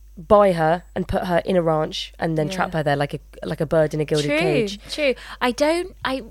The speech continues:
Speaker 2: I really, I, I feel bad for saying this, but I don't like Connor.
Speaker 1: Yeah.
Speaker 2: I don't, there's not much likability there.
Speaker 1: No, you,
Speaker 2: He's
Speaker 1: you
Speaker 2: quite p-, self-pitying.
Speaker 1: Self-pitying. He wouldn't be a fun hang. You, like,
Speaker 2: He,
Speaker 1: you
Speaker 2: he's
Speaker 1: just
Speaker 2: not
Speaker 1: know
Speaker 2: particularly
Speaker 1: everyone,
Speaker 2: talented.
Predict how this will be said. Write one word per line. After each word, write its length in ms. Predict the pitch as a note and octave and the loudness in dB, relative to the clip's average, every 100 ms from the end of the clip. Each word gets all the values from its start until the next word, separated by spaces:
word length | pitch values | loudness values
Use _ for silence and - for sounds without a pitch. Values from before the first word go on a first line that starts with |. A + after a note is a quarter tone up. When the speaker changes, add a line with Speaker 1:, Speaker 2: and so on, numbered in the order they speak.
| - | -4
Speaker 2:
I 80 | - | -4
really, 520 | B3+ B3 D4 D#4+ D#4 - | -2 -2 -2 -2 -4 0
I, 140 | A#3+ - | 0 0
I 80 | A#3+ | -4
feel 160 | - C4+ | -2 2
bad 320 | C4 C4 C4 | 6 6 4
for 80 | A#3 | -2
saying 260 | B3 A#3 | -2 -2
this, 140 | G3 - | -4 -6
but 120 | G#3 | -6
I 40 | |
don't 380 | G3+ A#3 A#3 - | -2 0 -2 -2
like 420 | A3 G#3+ - - | -2 -2 -4 -12
Connor. 400 | - F#3 E3+ D#3+ - - G#3+ | -14 -12 -12 -14 -18 -12 0
Speaker 1:
Yeah. 640 | G#3 F#3+ F3 E3+ E3+ E3+ E3+ | 2 4 4 4 2 -2 -4
Speaker 2:
I 80 | A3 | -2
don't, 320 | B3 B3 - | 2 0 0
there's 160 | B3 | -2
not 160 | C4 - | -2 0
much 280 | C4 - - | -2 -2 -2
likability 880 | C4 B3 B3 A#3+ B3+ A#3+ - F#3 | 0 0 0 -2 0 -2 -4 -8
there. 240 | F3 C3+ C#3+ | -4 -4 0
Speaker 1:
No, 220 | F#3+ F#3 | 4 4
you, 220 | G3+ G#3 | 4 2
Speaker 2:
He's 120 | A#3+ | 0
Speaker 1:
you 80 | A3 | -2
Speaker 2:
quite 260 | B3+ B3+ - | 0 0 -2
p-, 120 | - | -10
self-pitying. 1000 | - C4+ C#4 - A3 G3+ - F#3 F3+ F3+ | -2 0 0 -2 -10 -8 -6 -4 -4 -6
Speaker 1:
Self-pitying. 760 | F3+ E3+ - D#3 - D3+ D3+ D3+ - - - - - | -4 -4 -4 -6 -2 -2 -2 -6 -14 -20 -20 -20 -6
He 140 | G#3+ | 4
wouldn't 240 | G#3 G3 | 6 6
be 100 | F#3+ | 4
a 60 | F3+ | 2
fun 260 | - F3 E3+ | 4 2 2
hang. 500 | - E3 D3+ D3+ D#3 | -2 0 0 0 -2
You, 120 | F3 | 0
like, 200 | E3 E3+ | -2 0
Speaker 2:
He, 60 | F#3 | 0
Speaker 1:
you 60 | |
Speaker 2:
he's 80 | F3+ | 2
Speaker 1:
just 80 | F#3 | 6
Speaker 2:
not 80 | F#3+ | 8
Speaker 1:
know 160 | F3 | 10
Speaker 2:
particularly 320 | F3 - F#3 B3+ | 8 8 10 10
Speaker 1:
everyone, 500 | B3 F3 E3 E3+ E3 | 10 4 6 6 6
Speaker 2:
talented. 200 | D#3+ | 2